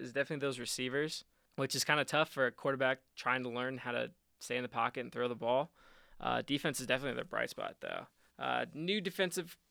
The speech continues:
coordinator, um, actually got the promotion from, I believe, a defensive back coach, if I'm not mistaken. They've been a solid Mountain West defense. They do lose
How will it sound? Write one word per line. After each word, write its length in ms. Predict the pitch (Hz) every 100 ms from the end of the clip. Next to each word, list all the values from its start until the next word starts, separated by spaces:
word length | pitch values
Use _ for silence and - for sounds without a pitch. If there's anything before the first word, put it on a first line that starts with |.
| _
coordinator, 680 | 180 175 175 175 175 180 180 _ -
um, 300 | 123 120 123
actually 200 | 135 -
got 100 | 139
the 40 | -
promotion 640 | - 131 135 - 139 147 - _ _ _
from, 420 | _ - 123 123 -
I 100 | 120
believe, 400 | 123 120 131 135
a 60 |
defensive 580 | 113 113 - 123 123 117
back 340 | 113 120 151 -
coach, 500 | 208 208 - - - _ _ _
if 80 | 151
I'm 140 | 151
not 180 | 165 156
mistaken. 600 | 165 - 165 165 170 170 - _ _
They've 180 | 120 120
been 180 | 135 131
a 100 | 123
solid 560 | - - 151 170 180 170
Mountain 300 | 170 170 170
West 240 | 165 -
defense. 680 | 160 160 175 170 170 - - - - -
They 140 | 127
do 420 | - 147 170 202
lose 640 | 175 139 143 165 185 170